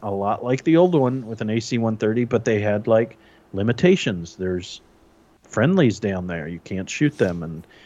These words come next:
you have to be controlled about your shots, and these are the areas you can fire in. And I, I don't know, it just felt more realistic. The graphics were ludicrous. That game, the cutscenes were insane. It looked like a freaking Final Fantasy movie.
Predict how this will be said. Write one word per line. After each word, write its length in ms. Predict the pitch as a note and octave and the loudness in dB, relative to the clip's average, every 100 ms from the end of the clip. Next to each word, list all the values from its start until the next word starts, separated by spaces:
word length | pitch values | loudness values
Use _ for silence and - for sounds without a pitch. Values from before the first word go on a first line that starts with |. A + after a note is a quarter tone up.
| - _ | -20 _
you 80 | G2 | -4
have 120 | F2 | -2
to 60 | F#2+ | -2
be 100 | A2 | -2
controlled 560 | B2 A#2+ - B2+ C3+ B2+ | 0 -4 2 4 4 4
about 240 | G#2+ G2+ | 0 -2
your 100 | F2+ | -8
shots, 460 | - G2 F2 - F#2+ | -10 -8 -8 -12 -14
and 140 | F2+ | -8
these 180 | G2+ A#2 | -6 -2
are 60 | |
the 140 | A#2 A#2 | 0 2
areas 280 | A#2 A2+ A2+ | 2 0 -4
you 60 | |
can 100 | A#2 | -8
fire 400 | A2 A#2 B2 A2+ | 0 2 2 0
in. 180 | F#2+ E2 | -4 -8
And 140 | D#2 | -12
I, 60 | A#1 - _ | -14 -18 _
I 60 | G#2 | -8
don't 120 | C3 | -2
know, 140 | C3 | 0
it 100 | - | -2
just 260 | - - - - - - - | -4 -10 -12 -20 -20 -20 -4
felt 260 | C3 G2 E2+ | 0 0 -2
more 220 | G2 G#2+ | 0 2
realistic. 640 | A2+ A2+ A2 G#2 B2+ - | 4 4 4 0 -2 -4
The 60 | - | -6
graphics 520 | F#2+ G2+ A2 F#2 G2+ | -4 -2 -4 -6 -6
were 260 | F#2 F2 - _ A2 | -4 -4 -10 _ -6
ludicrous. 800 | G2 B2 D#3 G#2+ - D#2+ - | 2 6 6 4 -4 -10 -10
That 180 | - G2+ | -8 -8
game, 400 | A2 A2 G2 F#2 | -6 -4 -4 -4
the 180 | F2+ F2+ - - | -4 -6 -6 -10
cutscenes 640 | - A2 - E2+ D#2+ D#2+ | -2 -2 -2 -10 -10 -10
were 200 | D2+ C#2 - | -10 -10 -10
insane. 480 | G2 D#2 - E2+ E2 | -12 -10 -10 -8 -4
It 60 | |
looked 180 | G2 B2+ | -4 2
like 180 | A#2 F#2+ | 2 2
a 140 | - - _ - - - _ _ | -4 -6 _ -20 -20 -20 _ _
freaking 380 | A#2+ G2+ F#2 E2+ | -4 -4 -4 -4
Final 280 | G2 F#2+ F#2+ | -2 -2 -2
Fantasy 440 | F#2+ F#2 F2+ F#2 | -2 -2 -2 -4
movie. 460 | F2 F#2+ F2 G2+ | 0 0 2 0